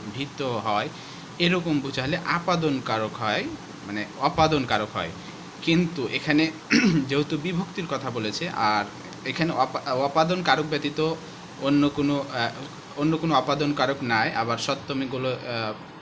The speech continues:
বিভক্তিগুলো সবগুলো একই, সে জায়গা থেকে এটা কোনো, অ-, মানে আমরা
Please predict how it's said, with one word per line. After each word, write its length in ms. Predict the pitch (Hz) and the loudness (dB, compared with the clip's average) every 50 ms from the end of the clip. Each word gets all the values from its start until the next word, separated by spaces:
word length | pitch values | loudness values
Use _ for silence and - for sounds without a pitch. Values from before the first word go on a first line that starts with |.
| - - - - - | -18 -18 -18 -14 -8
বিভক্তিগুলো 640 | - - 151 156 160 156 - - 156 147 156 156 151 | 0 0 2 2 2 0 2 -2 -2 0 0 0 0
সবগুলো 440 | 151 - 139 135 139 139 139 139 | 0 0 -2 -2 -2 -2 0 2
একই, 500 | 139 127 117 110 110 - - 127 190 - | 4 6 6 4 4 2 -4 -4 -4 -4
সে 260 | - - - - 131 131 | -6 -8 -4 -2 -2 -2
জায়গা 340 | 131 131 120 120 120 120 | 0 2 0 2 2 0
থেকে 280 | 113 - 123 113 - 180 | -2 -2 -4 -6 -4 -4
এটা 320 | - 107 - 123 127 120 | -4 -4 -4 -4 -4 -4
কোনো, 260 | 113 117 131 120 135 135 | -4 -4 -6 -6 -6 -6
অ-, 240 | - 107 110 107 98 95 - | -6 -6 -6 -6 -6 -6 -4
মানে 240 | 113 113 104 104 - - | -4 -2 -2 -2 -4 -4
আমরা 280 | - 120 117 127 120 | -6 -2 0 -2 -2